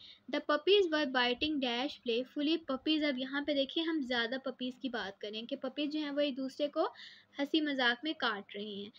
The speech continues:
जब हम एक, दो से ज़्यादा चीज़ों की, दो से ज़्यादा लोगों की बात कर रहे हैं तो उसके साथ हमने कौन सा, अ, pronoun लगाना है? One and other का, ठीक है। Next देखें,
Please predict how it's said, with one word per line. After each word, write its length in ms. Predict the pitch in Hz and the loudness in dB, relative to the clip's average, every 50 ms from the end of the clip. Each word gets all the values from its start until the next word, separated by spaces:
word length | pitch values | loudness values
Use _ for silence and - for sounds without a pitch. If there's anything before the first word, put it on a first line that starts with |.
| - - _ - | -20 -20 _ -2
जब 180 | 226 277 277 302 | 0 2 2 2
हम 140 | 320 320 - - | 0 0 2 4
एक, 280 | 262 269 269 277 - _ _ _ _ 226 | 6 6 6 4 0 _ _ _ _ -4
दो 220 | 226 262 254 262 | 2 4 4 4
से 180 | 285 - 339 302 | 4 4 2 0
ज़्यादा 340 | 262 254 233 226 226 269 302 | 2 2 0 2 2 0 0
चीज़ों 320 | 302 330 311 302 311 302 302 | 2 2 0 0 -2 -4 -2
की, 140 | - 320 | 0 0
दो 180 | 277 269 254 254 | 0 2 0 0
से 100 | 269 277 | 0 0
ज़्यादा 240 | 254 254 233 233 262 | 0 0 0 0 0
लोगों 200 | 277 294 294 294 | 0 0 -2 -2
की 100 | 277 349 | -4 -4
बात 300 | 269 254 226 226 247 - - | -2 0 0 0 0 -2 -4
कर 140 | 285 262 | -4 -2
रहे 100 | 247 254 | -2 -2
हैं 100 | 262 285 | -4 -6
तो 360 | 320 - - - - _ - - | -8 -10 -14 -20 -20 _ -20 -20
उसके 240 | 247 - - 320 | -14 -4 -2 -2
साथ 260 | 311 311 285 285 277 302 | 0 2 2 0 0 -2
हमने 220 | 277 269 277 277 | -4 -4 -6 -6
कौन 320 | 254 262 240 240 247 262 | -6 -6 -6 -6 -6 -6
सा, 180 | 262 - 302 311 339 330 - _ - - - _ - - | -6 -6 -4 -4 -6 -6 -10 _ -20 -20 -20 _ -4 -2
अ, 100 | 277 269 | -2 -2
pronoun 420 | 269 294 277 269 269 262 262 262 | -2 -2 -4 -4 -4 -4 -2 -2
लगाना 300 | 262 254 247 240 233 240 | -2 -2 -2 -4 -4 -4
है? 280 | 247 262 277 285 330 403 403 - - - - 240 233 240 262 | -4 -4 -4 -2 -2 -4 -4 -8 -14 -20 -16 -16 -8 -6 -4
One 220 | 262 277 302 302 302 277 - - 226 | -4 -4 -4 -6 -8 -10 -10 -10 -8
and 340 | 233 233 240 247 254 269 - 208 | -6 -6 -6 -6 -6 -8 -8 -10
other 260 | 202 - - 82 69 - - | -10 -8 -10 -12 -12 -12 -14
का, 120 | - - - _ _ _ _ _ _ _ _ _ _ _ _ _ _ _ _ _ _ - | -14 -14 -16 _ _ _ _ _ _ _ _ _ _ _ _ _ _ _ _ _ _ -16
ठीक 180 | - 226 - - | -14 -10 -8 -6
है। 120 | 311 330 320 - _ _ _ _ _ _ _ _ _ _ _ _ _ _ _ _ _ _ _ _ _ _ _ _ _ _ _ _ _ _ _ _ _ _ _ _ _ | -8 -8 -8 -12 _ _ _ _ _ _ _ _ _ _ _ _ _ _ _ _ _ _ _ _ _ _ _ _ _ _ _ _ _ _ _ _ _ _ _ _ _
Next 380 | 254 269 262 277 349 339 - - | -4 0 0 0 0 -2 -2 -2
देखें, 340 | 349 320 302 - - 294 | -2 -2 0 -2 -4 -6